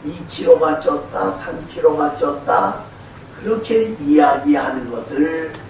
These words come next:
들어볼 수가 있었습니다. 그래서 박 목사는,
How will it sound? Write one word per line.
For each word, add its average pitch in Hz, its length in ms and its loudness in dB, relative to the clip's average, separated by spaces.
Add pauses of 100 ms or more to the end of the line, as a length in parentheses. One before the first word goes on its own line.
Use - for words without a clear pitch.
(360)
들어볼 123 520 0
수가 113 580 -4
있었습니다. - 760 -10 (1000)
그래서 247 680 4 (680)
박 98 200 0
목사는, 202 720 4